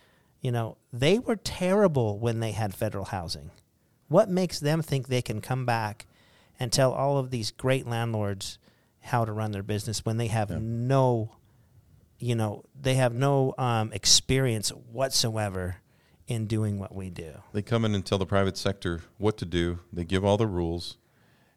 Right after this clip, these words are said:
Speaker 2: and then it all gets screwed up, and then they give more rules to fix it that don't work.
Speaker 1: Yeah.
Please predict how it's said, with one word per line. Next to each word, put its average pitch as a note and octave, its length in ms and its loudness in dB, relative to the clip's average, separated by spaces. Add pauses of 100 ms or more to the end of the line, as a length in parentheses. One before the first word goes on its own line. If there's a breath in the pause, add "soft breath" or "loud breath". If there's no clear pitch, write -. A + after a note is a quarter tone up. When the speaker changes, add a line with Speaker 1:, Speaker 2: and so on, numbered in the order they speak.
(300 soft breath)
Speaker 2:
and F2+ 160 0
then G2+ 140 2
it F#2 80 -2
all G2+ 140 4
gets A2 180 -2
screwed G#2+ 260 -2
up, G2 300 0
and F#2+ 160 -4
then F#2+ 100 -2
they G2+ 100 0
give G2 180 0
more F#2+ 160 0
rules F#2 340 -4
to F#2+ 100 -4
fix - 260 -2
it - 160 -8 (420)
that F#2+ 160 -4
don't F2 180 0
work. D#2+ 260 -8 (480)
Speaker 1:
Yeah. F2 220 -8